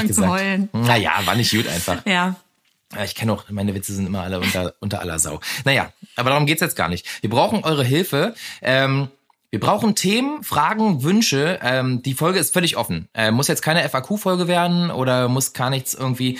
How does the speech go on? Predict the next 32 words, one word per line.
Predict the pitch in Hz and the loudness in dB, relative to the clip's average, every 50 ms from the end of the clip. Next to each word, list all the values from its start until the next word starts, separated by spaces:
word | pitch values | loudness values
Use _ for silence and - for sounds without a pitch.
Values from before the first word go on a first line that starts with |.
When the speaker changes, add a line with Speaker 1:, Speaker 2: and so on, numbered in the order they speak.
| - - - | -8 -10 -2
Speaker 1:
Ihr | - 127 127 | -2 0 2
könnt | 170 180 196 | 4 4 4
uns | 214 196 185 147 | 4 4 2 2
auch | 139 156 151 | 2 2 2
nach | 151 131 - | 2 0 0
persönlichen | 139 127 104 120 143 196 233 208 196 185 | 0 0 2 2 4 4 4 4 4 2
Sachen | 190 - 196 185 | 2 2 0 -2
fragen, | - - - - 185 196 190 185 - - - | -2 -4 -4 -2 0 0 0 0 -2 -4 -4
nochmal | - 139 139 - 165 151 147 139 | -2 -2 0 2 2 2 2 2
nach | - - | 0 0
Speaker 2:
Ja, | - | 0
Speaker 1:
persönlichen | 466 - 359 277 190 175 - | 0 2 4 4 4 4 2
Speaker 2:
macht | 160 - | 2 0
das | 160 | 0
Speaker 1:
Tipps | 220 | 0
Speaker 2:
doch | 214 | 2
Speaker 1:
und | 220 | 2
Speaker 2:
mal. | 254 269 277 | 2 2 0
Speaker 1:
Tricks. | - - - 135 - | -2 -8 -10 -2 -2
Aber | 139 160 175 151 | 2 2 2 2
sagt | 170 165 - 170 | 2 0 2 2
nicht | 180 185 - | 0 2 2
nur, | 208 190 196 190 156 135 | 2 4 4 2 2 0
habt | 156 - 160 | -2 0 0
ihr | 156 | 0
persönliche | 131 156 131 135 147 147 139 139 127 | 2 2 2 4 4 4 4 2 2
Tipps | 143 139 - 135 | 0 -2 -2 -2
und | 120 - | -2 -2
Tricks, | - 123 - - - - 240 | -2 -4 -4 -4 -2 -2 0
sondern | 240 113 117 - 240 220 208 185 190 175 214 - | 2 2 2 2 2 0 -2 -2 -4 -6 -6 -12
Speaker 2:
<laughs> | - _ _ _ | -14 _ _ _
Speaker 1:
irgendwie | - 160 175 190 175 - 180 175 175 180 175 170 | 2 4 4 4 4 2 2 2 2 2 0 -2